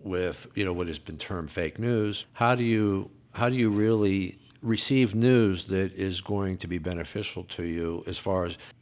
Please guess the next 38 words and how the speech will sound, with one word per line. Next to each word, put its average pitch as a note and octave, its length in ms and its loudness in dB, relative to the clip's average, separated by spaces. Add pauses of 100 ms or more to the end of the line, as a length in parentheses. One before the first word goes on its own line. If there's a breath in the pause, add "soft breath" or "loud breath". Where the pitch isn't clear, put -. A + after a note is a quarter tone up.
making A#2 420 0
you G2+ 120 2
be G2 480 0 (380)
an F#2+ 80 -4
informed F2+ 760 -2
citizen, C#2 600 -6 (500 loud breath)
making G2+ 380 -2
you F#2 440 0
aware G2 320 4
of F2+ 120 0
what's F2+ 180 -4
going F2+ 300 -6
on E2+ 240 -2
in D#2 60 -8
your D#2 120 -8
community, E2 720 -6 (140)
making A2 360 0
sure G#2 360 2
that G2 200 0
you, B2+ 320 2 (220)
even D#3 260 2
your B2+ 120 4
personal B2 400 2
interests - 340 0
are C2+ 140 -6
addressed. - 460 -8
You G#2 60 -4
know, F#2+ 160 -2
if F2 140 -6
you G2+ 80 -2
have F#2 160 0
an F#2 60 -2
interest F2+ 280 -6
in E2+ 140 -6
music G2 460 -2
or E2 60 -4
health E2+ 540 -4
or, E2 320 -2